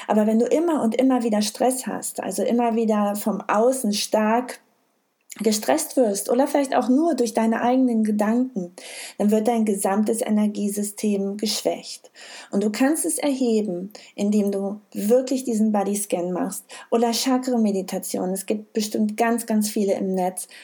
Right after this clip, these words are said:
Einfach dir eine schöne raussuchst, wo du da die Stimme des Sprechers liebst und dann diese Chakra-Meditation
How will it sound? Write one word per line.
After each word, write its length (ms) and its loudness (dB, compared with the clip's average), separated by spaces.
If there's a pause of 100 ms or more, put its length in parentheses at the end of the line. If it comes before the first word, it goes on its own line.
(160)
Einfach 320 0
dir 180 -2
eine 220 -2
schöne 440 2
raussuchst, 520 -2
wo 80 -2
du 100 -2
da 240 -4
die 180 -4
Stimme 480 2
des 300 -2 (220)
Sprechers 680 0
liebst 500 0 (880)
und 300 2
dann 280 2
diese 200 2
Chakra-Meditation 1600 -4